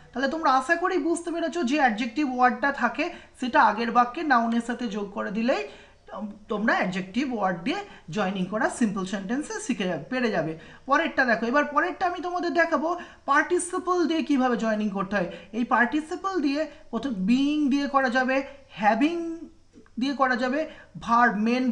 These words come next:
verb plus আইএনজি যোগ করেও করা যাবে। দেখো একটা উদাহরণ দেখো, "The traveler was tired", পথিকটা ছিল ক্লান্ত।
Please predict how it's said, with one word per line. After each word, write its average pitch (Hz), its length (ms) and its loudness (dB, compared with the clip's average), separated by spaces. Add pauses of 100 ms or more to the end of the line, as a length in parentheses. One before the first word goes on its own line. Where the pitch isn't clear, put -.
verb 285 280 6
plus 285 360 4
আইএনজি 220 360 0
যোগ 202 240 -4
করেও 254 220 0 (320)
করা 220 200 2
যাবে। 185 240 -2
দেখো 262 240 2
একটা 320 200 0
উদাহরণ 285 400 2
দেখো, 262 420 0 (1080)
"The 262 180 4 (140)
traveler 294 500 4
was 294 260 4 (160)
tired", 202 480 4 (280)
পথিকটা 277 420 -2
ছিল 370 260 -2
ক্লান্ত। 190 640 2